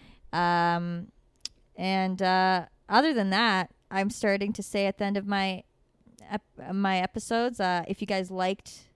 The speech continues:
the podcast, we've been doing it for about seven months now, so since December, and, uh, it's, it's something that I love, and I'm putting a lot more money into it now, especially with the set. So please, if you like the episode, if you like the podcast,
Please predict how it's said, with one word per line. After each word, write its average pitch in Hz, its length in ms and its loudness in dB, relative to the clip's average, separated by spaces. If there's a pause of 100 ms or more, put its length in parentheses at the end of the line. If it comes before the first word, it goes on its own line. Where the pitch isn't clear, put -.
(120)
the 196 80 -8
podcast, 214 800 -4 (720)
we've 240 140 0
been 208 120 2
doing 185 240 -2
it 190 120 -2
for 190 380 -2 (260)
about 202 180 -4
seven 202 340 -2
months 190 240 -4
now, 240 160 -2
so 196 180 -8
since - 600 -8
December, 208 600 -4 (480)
and, 180 360 -4
uh, 175 440 0 (520)
it's, - 400 -6 (120)
it's 196 240 -8
something 202 400 -2
that 190 400 0
I 196 160 -2
love, 196 640 0
and 190 460 -2
I'm 202 340 -4
putting 202 260 -2
a 190 40 -2
lot 185 180 -2
more 185 120 -2
money 190 260 -2
into 226 220 -4
it 214 80 -4
now, 226 200 -4
especially 190 420 -6
with 190 100 -6
the 185 80 -12
set. 220 340 -4 (400)
So - 220 -4
please, 240 300 -2
if 220 120 -6
you 220 60 0
like 196 200 0
the 180 80 -4
episode, 247 360 -2
if 196 100 -4
you 196 60 0
like 180 140 -2
the - 60 -10
podcast, 254 800 -6